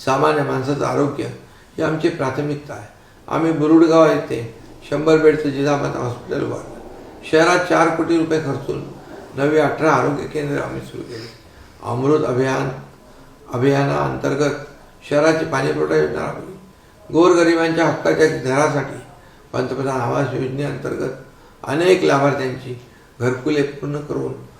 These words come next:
त्यांना हक्काचा निवारा दिला. नगरोत्थान योजनेतून रस्ते विकासासाठी तब्बल दीडशे कोटी आणि भूसंपादनासाठी बावन्न कोटी रुपये दिले. जिल्हा नियोजनातून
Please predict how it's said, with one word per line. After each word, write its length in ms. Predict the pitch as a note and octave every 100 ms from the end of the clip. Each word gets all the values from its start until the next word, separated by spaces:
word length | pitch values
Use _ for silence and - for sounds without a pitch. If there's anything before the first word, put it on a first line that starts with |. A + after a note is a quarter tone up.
| - -
त्यांना 200 | - B2
हक्काचा 500 | A#2 A2 - C3 B2+
निवारा 320 | A#2+ A#2+ B2+ C#3
दिला. 260 | C3 - - - - - - -
नगरोत्थान 600 | - A#2+ C#3 C#3 C#3+ C#3
योजनेतून 500 | C#3 C3+ C#3+ C#3 D3 A#2 - - - - -
रस्ते 300 | C3 - E3+
विकासासाठी 760 | D#3+ C#3 B2 B2 A#2 A#2 B2+ - - - - -
तब्बल 400 | D3+ D#3 E3 E3 C3 - - - - - C#3+
दीडशे 380 | E3 D#3+ F3+
कोटी 540 | F#3+ D#3+ - A#2 - - - - -
आणि 160 | A#2+
भूसंपादनासाठी 1000 | C3 C3 D#3 C#3+ C3+ C#3 C#3 C3 A#2+ B2 C#3+
बावन्न 420 | B2 B2+ D#3+ D#3+
कोटी 280 | D3 C#3+ C3+
रुपये 160 | C3
दिले. 280 | B2+ - - - - - - -
जिल्हा 260 | B2+ C#3+ C#3+
नियोजनातून 720 | C3+ C#3 C#3 C#3 C#3 C#3